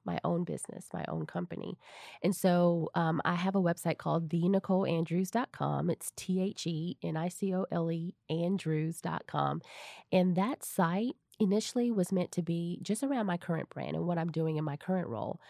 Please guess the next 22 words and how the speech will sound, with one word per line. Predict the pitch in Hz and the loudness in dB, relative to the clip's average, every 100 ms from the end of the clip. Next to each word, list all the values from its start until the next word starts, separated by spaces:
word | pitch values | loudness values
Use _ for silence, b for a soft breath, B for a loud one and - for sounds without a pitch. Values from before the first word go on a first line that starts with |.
| B B - | B B 0
But | 208 | 4
I | 190 | 6
met | 208 226 - | 4 0 -2
with | 247 | -6
a | |
coach, | - 285 - - - - _ _ _ - - | -6 -6 -8 -8 -12 -12 _ _ _ -14 -2
and | 180 190 | 2 4
that | 202 | 2
coach | - 220 - - | 0 -2 -2 -4
challenged | 196 233 226 - | -2 -2 -2 -2
me | 170 160 | -2 -2
to | 180 - | -2 -2
think | 180 190 208 | 0 0 0
about, | 214 - 156 156 151 143 151 - - | -2 -2 0 2 2 2 0 -2 -2
it, | - | 2
it | |
was | 208 | 2
so | - 254 | 4 2
interesting | 226 - 190 175 | 0 -2 2 2
because | 170 175 | 2 -2
she | - 226 | -2 -2
thought, | 226 196 196 180 | 0 2 4 2